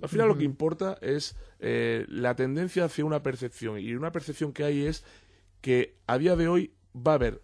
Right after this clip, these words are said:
Speaker 1: dos fuerzas, un nuevo
Speaker 2: Ujú.
Speaker 1: bipartidismo
Speaker 2: Sí.
Speaker 1: que se contraponga al bipartidismo tradicional, con lo
Speaker 2: O sea,
Speaker 1: cual
Speaker 2: a ver, un, un, un bipartidismo de primera división, digamos que va a seguir siendo el mismo, y, un, y uno de, de segunda, mm,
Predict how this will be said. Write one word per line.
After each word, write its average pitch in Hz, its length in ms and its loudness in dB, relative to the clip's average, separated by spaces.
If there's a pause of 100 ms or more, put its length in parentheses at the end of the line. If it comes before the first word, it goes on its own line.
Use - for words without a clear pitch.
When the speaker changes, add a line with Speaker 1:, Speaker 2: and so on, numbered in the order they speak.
Speaker 1:
dos 117 320 0
fuerzas, 135 520 -2 (1120)
un 185 160 6
nuevo 196 180 8
Speaker 2:
Ujú. 139 60 2
Speaker 1:
bipartidismo 147 840 0 (220)
Speaker 2:
Sí. 151 280 0
Speaker 1:
que 131 440 6 (180)
se - 240 -6
contraponga 143 500 -4
al 160 60 -4
bipartidismo 135 500 -4
tradicional, 113 560 -8
con 107 120 -8
lo 113 40 -6
Speaker 2:
O - 20 -8
sea, 175 220 2
Speaker 1:
cual 180 140 -2
Speaker 2:
a - 40 6
ver, 202 160 2
un, 214 200 -2
un, 240 240 -2
un 247 320 -2
bipartidismo 175 680 0
de 147 140 4
primera 170 320 4
división, 170 400 2
digamos 180 320 0
que - 80 0
va 147 80 6
a - 20 2
seguir 147 260 2
siendo 151 220 2
el 170 60 2
mismo, 220 240 2
y, 214 120 2
un, 214 200 4
y 240 160 4
uno 254 180 4
de, 196 320 2 (240)
de 175 380 0
segunda, 190 760 6
mm, 165 400 0